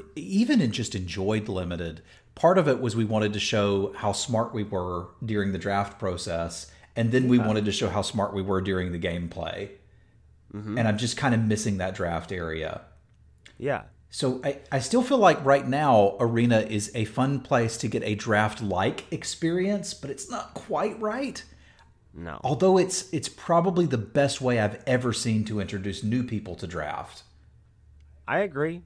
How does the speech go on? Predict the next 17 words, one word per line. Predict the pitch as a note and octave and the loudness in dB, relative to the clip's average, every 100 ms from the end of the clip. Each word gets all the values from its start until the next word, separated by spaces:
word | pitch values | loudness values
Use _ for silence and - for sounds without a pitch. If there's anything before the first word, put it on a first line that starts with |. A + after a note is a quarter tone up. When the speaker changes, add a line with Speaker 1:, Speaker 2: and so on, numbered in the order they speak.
| - | -16
Speaker 2:
I | - A#2+ | -12 -10
agree. | C#3+ B2 C#3+ - | -6 -4 -6 -2
And | E3+ G#3 E3 F3+ - | 2 6 6 4 0
I | - | -6
think | B2+ - D3+ C#3+ - _ _ _ - | -2 2 2 0 -10 _ _ _ -10
the | G2 C3+ C3 B2+ - - | -4 -2 0 -2 -6 -10
way | G2 C3+ | -2 -2
the | C3 | 0
economy | C3 - D3 D#3+ B2+ | -2 0 0 2 0
works, | F2+ F#2+ A#2 - | -2 -4 -6 -8
it | G#2 | -8
is | F#2+ | -8
the | |
best | G#2 A#2 - | -2 0 0
way | G#2 A2 | -2 -2
to | - - | -4 -8
introduce | G2+ - G#2 G2+ G2 F#2+ - - | -8 -8 -8 -6 -6 -8 -12 -14